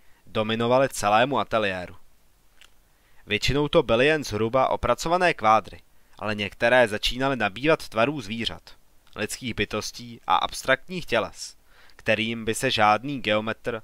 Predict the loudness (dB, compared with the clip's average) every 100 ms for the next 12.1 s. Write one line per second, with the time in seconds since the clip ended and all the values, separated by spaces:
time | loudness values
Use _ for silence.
0 | -10 -4 -2 4 4 6 4 4 4 4
1 | -2 -4 -4 -18 -20 _ _ -20 _ _
2 | _ _ _ _ _ _ _ _ _ -20
3 | -16 -8 -6 -6 -6 -4 -2 -2 -4 -8
4 | 0 2 4 2 -2 -4 -4 -6 -6 -6
5 | -6 0 0 -2 -4 -2 -2 -2 -2 -2
6 | 0 4 4 0 -10 -18 -20 -20 -20 -20
7 | -20 -20 -12 -4 -2 0 -2 -4 -8 -16
8 | -20 -10 -4 -4 -4 -14 -8 -4 -2 -2
9 | -2 -4 -4 -4 -6 -10 -10 -12 -16 -20
10 | -20 -20 -20 -10 -6 -4 0 4 2 4
11 | 4 4 4 0 4 4 4 2 -4 -12
12 | -14